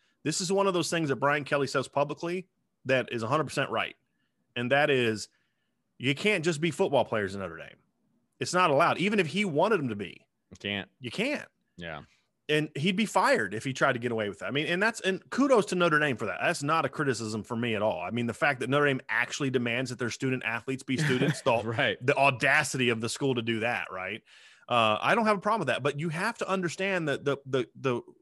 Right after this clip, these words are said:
Speaker 1: the program you're working with, the program you're working with is you don't have the, the film room time, the, the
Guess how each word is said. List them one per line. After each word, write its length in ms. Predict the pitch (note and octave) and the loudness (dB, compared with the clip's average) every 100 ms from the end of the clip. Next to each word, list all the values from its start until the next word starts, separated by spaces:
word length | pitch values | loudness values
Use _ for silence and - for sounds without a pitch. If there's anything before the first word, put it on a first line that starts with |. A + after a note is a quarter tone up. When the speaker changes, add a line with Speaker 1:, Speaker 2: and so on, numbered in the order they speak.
| - | -10
Speaker 1:
the 120 | B2+ | -10
program 460 | - F3+ F3 E3+ C#3+ | 0 2 2 2 2
you're 100 | B2 | 0
working 400 | A#2+ G3+ A#2+ F#2+ | 0 -2 -2 -6
with, 320 | E2 - - _ _ _ _ - | -10 -12 -20 _ _ _ _ -12
the 80 | |
program 440 | A#2+ F#3 G3+ G3 F3+ | -2 2 4 4 4
you're 80 | E3 | 2
working 380 | D3+ F#3+ F3 | 2 0 0
with 180 | D3 C#3+ | 0 0
is 160 | C3 A#2+ | -2 -2
you 80 | F3 | -2
don't 380 | C#3 F#3 A3+ - | 2 2 2 -2
have 340 | C3+ B2 G#2+ | 0 0 -2
the, 120 | A2+ G#2+ - | -6 -8 -10
the 140 | A#2+ | -10
film 340 | - D#3 D3 B2 | -6 -2 0 0
room 180 | A#2+ G#2+ | 0 -2
time, 460 | B2 G#2 E2+ D#2+ _ _ A#2+ | -2 -2 -6 -10 _ _ -8
the, 140 | A#2+ B2 | -8 -2
the 160 | C3 | -4